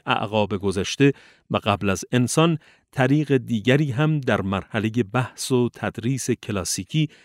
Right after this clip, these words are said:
امکان تحقق دارد و آن پیدایش مبدأ نسل بشر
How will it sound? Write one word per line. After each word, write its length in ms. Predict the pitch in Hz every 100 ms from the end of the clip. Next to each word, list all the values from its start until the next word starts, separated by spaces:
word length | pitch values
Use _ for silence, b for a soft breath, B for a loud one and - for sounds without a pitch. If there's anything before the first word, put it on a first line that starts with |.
| b -
امکان 500 | 107 95 - 95 90
تحقق 560 | - 98 92 139 143 -
دارد 380 | 147 156 135
و 20 | 110
آن 240 | - 170 170 b b -
پیدایش 720 | 131 107 101 104 92 151 147
مبدأ 640 | 160 135 104 - - 147 135
نسل 420 | 120 117 - 117
بشر 460 | 98 95 135 151